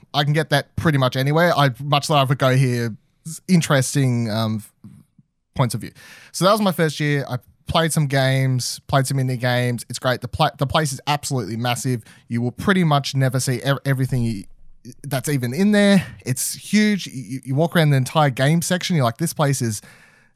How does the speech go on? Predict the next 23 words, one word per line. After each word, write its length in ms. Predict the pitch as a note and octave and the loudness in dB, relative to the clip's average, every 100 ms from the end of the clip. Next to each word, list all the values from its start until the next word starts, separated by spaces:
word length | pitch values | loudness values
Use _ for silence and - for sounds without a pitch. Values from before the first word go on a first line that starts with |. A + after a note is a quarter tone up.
| _ _ _ _ - | _ _ _ _ -14
bonkers." 720 | E3 E3+ F3+ G3 G#3 G#3 G3 - | -4 2 2 2 0 0 -2 -8
And 140 | C#3 C#3 | -2 0
then 100 | D3 | 2
you 120 | C3 | 2
go 200 | C#3+ D3+ | 2 2
through 200 | C#3+ D3+ | 4 4
a, 240 | C3+ - A#2+ | 4 2 0
a 0 | |
little 200 | C3+ D3 | 2 2
door, 260 | C#3 C#3 | 2 0
s-, 80 | B2+ | -2
sort 640 | - - A#2 C3+ - D#3 D3+ | -4 -6 -6 -6 -2 0 0
of 160 | C3 | 0
section, 460 | - E3 - F3+ D#3+ - - | -2 -6 -2 0 0 -4 -4
and 100 | C#3 | 0
you're 80 | C3+ | 2
like, 100 | B2+ D#3+ | 2 2
"Okay, 260 | E3 E3+ | 2 2
now 140 | C3 B2+ | 2 0
there's 160 | A#2 | 0
a 60 | A2+ | -2
tabletop 540 | - D3+ F3 E3 F#3 | 0 0 2 0 0
section. 340 | - F3+ - | 0 -2 0